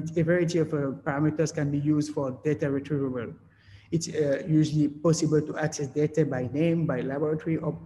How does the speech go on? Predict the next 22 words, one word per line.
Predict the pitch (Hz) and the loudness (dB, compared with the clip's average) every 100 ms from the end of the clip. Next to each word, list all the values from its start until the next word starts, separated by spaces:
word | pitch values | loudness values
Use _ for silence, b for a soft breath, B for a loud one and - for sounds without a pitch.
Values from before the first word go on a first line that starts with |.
| - | -4
patient | 156 - 156 | -2 0 0
number, | 175 160 165 - | 2 2 0 -4
and | 151 | -4
sometimes | - 156 151 147 139 | 0 0 2 0 0
by | 131 123 - | -4 -6 -4
test | 151 - - b b | -4 -4 -14 b b
result | 160 160 151 139 - | 2 2 2 -2 -4
or | 143 - | -6 -4
analysis | 143 135 139 139 143 - | -2 0 -2 -2 -4 -8
performed. | - - 131 - 156 135 123 - - b b - | -16 -10 -10 -6 -4 -4 -6 -12 -20 b b -2
And | 156 139 | 0 2
this | 151 | 0
kind | - 185 | 2 4
of | 175 160 160 | 4 2 -2
data | 151 165 170 | 0 0 2
searching | 160 165 160 156 | 0 0 0 -2
is | 135 | 0
almost | 151 151 147 | 0 0 0
possible | 170 160 147 135 | -2 -2 -2 -2
with | 127 131 - | -2 -4 -2
paper. | - 165 165 135 123 147 - - - 175 170 | 0 0 2 0 0 -2 0 -4 -8 -8 0
Uh, | 151 | 2